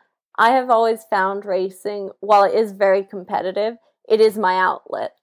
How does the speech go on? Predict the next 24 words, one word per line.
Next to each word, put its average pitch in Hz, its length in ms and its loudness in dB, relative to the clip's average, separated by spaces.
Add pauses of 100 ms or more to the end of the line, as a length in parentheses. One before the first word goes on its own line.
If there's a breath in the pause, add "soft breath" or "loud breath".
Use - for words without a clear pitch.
(120)
I 214 140 0
love 202 440 2
to 240 100 -8
go 190 180 2
to 185 120 -6
the 202 120 -8
track. 185 480 -6 (220)
I, 214 140 6
I - 160 2
love 302 200 2
to 285 100 -4
be 226 200 -2
at 240 100 -2
the 262 80 -4
track, 269 420 -6
whether 208 260 2
I'm 214 120 0
racing 208 760 -2
or 190 200 0
engineering 196 880 -2
or 196 80 0
just 190 280 -10
spectating. 160 760 0 (460 soft breath)
Um, 196 360 0